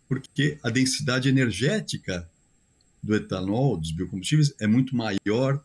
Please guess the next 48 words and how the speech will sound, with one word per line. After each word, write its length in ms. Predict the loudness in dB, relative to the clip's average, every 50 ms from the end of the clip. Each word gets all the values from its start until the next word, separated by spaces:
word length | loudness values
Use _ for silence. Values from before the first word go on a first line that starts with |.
| _ -12
do 100 | -8 -6
que 100 | -4 -4
a 40 |
capacidade 800 | -4 -4 -8 -6 -6 -6 -4 -4 -4 -4 -4 -2 -2 -2 -4 -4 -2
de 80 | -2
armazenamento 720 | -2 -2 -2 -4 -4 -4 -6 -6 -6 -4 -2 -2 -4 -4
da 80 | -8 -8
bateria. 480 | -8 -8 -10 -8 -10 -10 -10 -10 -14 -16 _ _ _ _ _ _ _ _ _
E 260 | 2 2 4 4 2
isto 240 | 2 0 -2 -2 -2
é 60 | -2
o 100 | 0 -2
que 140 | -2 -6 -12
conta. 480 | -6 -2 0 2 2 2 0 -2 -6 _ _ _ _ _ _ _ _
E 60 | -10 -2
quando 220 | 0 2 2 4
a 40 | 4
gente 260 | 4 4 2 0 -2
fala 300 | -2 -2 -2 0 4 4
em 40 | 4
hidrogênio, 800 | 4 4 2 2 2 0 0 0 0 2 2 2 0 0 -4 -10 _ _ _ _ -14
o 60 | -4
conteúdo 540 | 0 2 2 2 2 2 2 4 4 4 4
de 120 | 4 2
hidrogênio 720 | 2 2 2 2 0 0 0 0 2 2 2 0 0 -2
do 100 | -4 -4
etanol 460 | -4 -4 -8 -8 -4 -4 -4 -4 -6
é 40 | -6
muito 260 | -6 -6 -4 -2 -2
grande. 560 | 0 2 2 4 4 2 2 0 -4 -8 -14 _ _ _ _ _ _ _
Quer 80 | -4
dizer, 100 | -2 0
numa 180 | 2 4 4 6
molécula 520 | 6 4 4 2 0 0 -2 -2 -4 -4
de 120 | -2 -2 -2
etanol, 360 | -2 -2 -4 -4 -2 0 0
a 40 | 2
gente 300 | 4 4 2 0 -2 -4
tem 160 | -4 -4 -4
três 600 | -6 -4 -2 0 0 0 0 -2 -2 -2 -4 -8 -8
átomos 520 | -6 -4 -4 -4 -6 -10 -10 -10 -8 -8 -8
de 100 | -8 -6
hidrogênio 500 | -6 -6 -6 -4 -4 -2 -2 -2 0 -2
pra 140 | -4 -4
cada 320 | -4 -4 -4 -4 -2 -4 -4
átomo 260 | -6 -4 -2 -2 -2
de 80 | -2 -2
carbono. 520 | -6 -6 -6 -4 -4 -2 -4 -4 -8